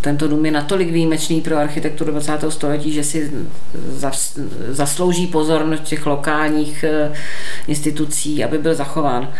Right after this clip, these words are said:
Eh, ne-, nepodaří se to pochopitelně vždycky, známe to i z, z České republiky. A my jsme, mm, nebýt ty pandemické, pandemického období, tak jsme v, v tom elegantním standardním řešení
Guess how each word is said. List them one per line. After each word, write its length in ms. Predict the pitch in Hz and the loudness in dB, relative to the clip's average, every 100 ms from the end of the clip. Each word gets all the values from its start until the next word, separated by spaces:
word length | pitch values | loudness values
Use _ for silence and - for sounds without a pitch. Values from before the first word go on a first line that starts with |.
| - - - - | 0 2 2 2
Eh, 60 | - - 117 175 - | 2 2 0 0 2
ne-, 200 | 143 151 | 2 2
nepodaří 480 | 151 147 160 151 147 | 0 0 0 0 0
se 120 | 147 | -2
to 100 | - | 0
pochopitelně 640 | 147 143 - 139 135 135 | 0 0 2 0 0 0
vždycky, 400 | 131 131 127 - | 0 0 0 0
známe 300 | 135 143 135 | -2 -2 -2
to 180 | 131 123 | 0 0
i 180 | 131 131 | 2 0
z, 180 | - - 120 113 | 0 -2 0 0
z 140 | - | 0
České 320 | - - - 139 | -2 -2 -2 -2
republiky. 560 | 135 143 139 131 - 143 - - - - - - - | 0 0 0 0 2 2 2 2 2 2 2 2 2
A 160 | 160 | 2
my 160 | 156 156 | 2 2
jsme, 440 | 160 185 190 196 | 0 0 2 2
mm, 880 | 196 170 175 165 160 156 151 151 143 127 | 0 0 2 2 2 2 2 2 2 2
nebýt 480 | 156 156 170 170 - | 2 2 0 0 0
ty 140 | 170 | 0
pandemické, 1040 | 175 165 156 160 160 - 185 180 185 185 175 170 - - | 0 0 0 -2 -2 -2 0 2 2 0 -2 -2 0 0
pandemického 640 | 156 156 165 165 - 190 | 0 2 2 0 0 0
období, 360 | 170 165 160 156 | 0 0 0 0
tak 200 | 165 165 | -2 -2
jsme 340 | - 175 165 165 - | -2 0 0 0 0
v, 40 | 156 156 151 | 0 2 2
v 80 | 147 | 2
tom 220 | 165 165 | 2 0
elegantním 580 | 151 160 170 165 165 175 | 0 0 0 0 0 -2
standardním 600 | 175 160 160 156 175 175 | 0 0 0 0 0 0
řešení 840 | 165 147 160 160 160 165 170 170 | 0 0 0 2 2 2 2 2